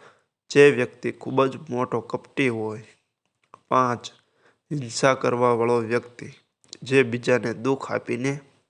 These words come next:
પોતે સુખી થવાની આશા રાખતો હોય. છ, જે વ્યક્તિને દેશ, સમય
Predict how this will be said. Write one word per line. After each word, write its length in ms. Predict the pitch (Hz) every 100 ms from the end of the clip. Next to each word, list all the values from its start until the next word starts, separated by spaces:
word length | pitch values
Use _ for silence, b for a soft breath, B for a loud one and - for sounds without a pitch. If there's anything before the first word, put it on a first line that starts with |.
| -
પોતે 260 | 151 - 131
સુખી 340 | - 123 -
થવાની 460 | 143 120 117 123 120
આશા 340 | 117 - 131
રાખતો 400 | 120 104 - 101
હોય. 280 | 104 104 127 _ _ _ _ _ _ _ _ _ _ _ -
છ, 100 | 147 127 117 - b b b b b _
જે 200 | - 143
વ્યક્તિને 540 | 131 123 - 123 117 113
દેશ, 440 | 117 135 131 - - -
સમય 420 | - 131 131 135